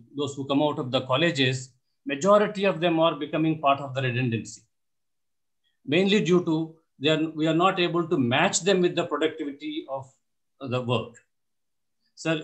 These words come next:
in that way, the, uh, the inputs that you have given us for the benefit of the Vigyan Jyoti girl students,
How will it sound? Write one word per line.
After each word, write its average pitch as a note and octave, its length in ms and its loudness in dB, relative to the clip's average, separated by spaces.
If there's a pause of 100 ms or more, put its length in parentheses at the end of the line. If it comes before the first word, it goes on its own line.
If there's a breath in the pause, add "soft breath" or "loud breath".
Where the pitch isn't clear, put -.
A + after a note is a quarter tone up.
in D3 140 -2
that D#3 220 2
way, C#3+ 360 2 (480)
the, B2+ 400 0 (140)
uh, B2+ 220 -2
the B2 420 -4 (440)
inputs E3 380 0
that F#3 180 -2
you F3 120 2
have C#3+ 200 0
given C#3+ 220 2
us C3+ 360 -2 (680)
for C#3 100 0
the B2+ 380 0
benefit D3 420 -2
of D3 180 -2
the C3+ 80 -2
Vigyan B2+ 420 0
Jyoti B2 360 -6
girl C3+ 160 0
students, A#2 600 -6